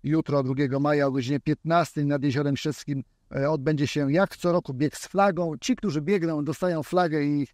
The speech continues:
zabierają ją oczywiście do domu. E, podczas tego wydarzenia będzie można sobie zbadać jeszcze poziom, e, cukru we krwi. Będą diabetycy. Ja zawsze zachęcam, aby tę profilaktykę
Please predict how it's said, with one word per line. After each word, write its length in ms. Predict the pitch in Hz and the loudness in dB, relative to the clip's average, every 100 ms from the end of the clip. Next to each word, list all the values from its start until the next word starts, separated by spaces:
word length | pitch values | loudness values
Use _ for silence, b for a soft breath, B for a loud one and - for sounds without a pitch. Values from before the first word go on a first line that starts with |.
| _ | _
zabierają 680 | - 117 135 156 165 160 147 | -4 -2 2 4 4 4 2
ją 220 | 143 147 | 0 0
oczywiście 520 | 147 - 135 143 147 135 - _ _ | -4 -4 -2 -2 0 -2 -4 _ _
do 200 | 127 139 | -4 -2
domu. 500 | 135 139 135 156 240 - _ _ - | 0 0 2 0 0 -2 _ _ -8
E, 240 | 147 147 | -2 -2
podczas 380 | 139 180 - 180 | -2 -2 -2 -2
tego 200 | 196 170 | 0 0
wydarzenia 520 | 156 160 160 180 160 | 0 0 2 2 0
będzie 240 | 151 156 151 | 0 0 0
można 220 | 160 147 | 0 -2
sobie 220 | 147 143 | -2 -4
zbadać 400 | 120 156 151 139 | -2 0 0 0
jeszcze 200 | 143 - | -2 -4
poziom, 380 | - 135 147 147 | -2 -2 0 0
e, 220 | 139 139 - _ - 135 135 | -2 -4 -8 _ -6 -4 -2
cukru 280 | 170 - 143 | -4 -2 0
we 140 | 135 | -2
krwi. 360 | - - 160 151 | -4 -4 -2 0
Będą 380 | 123 165 156 | 0 0 0
diabetycy. 640 | 143 147 143 - 175 - 156 | 2 0 0 0 0 2 0
Ja 120 | 143 | 0
zawsze 280 | 156 - 143 | -2 -4 -4
zachęcam, 540 | 143 156 160 156 147 | -4 -2 -4 -2 -2
aby 180 | 147 123 | -2 -4
tę 120 | 156 | -4
profilaktykę 720 | - - 139 143 - 160 156 | -4 -6 -4 -4 -4 -2 0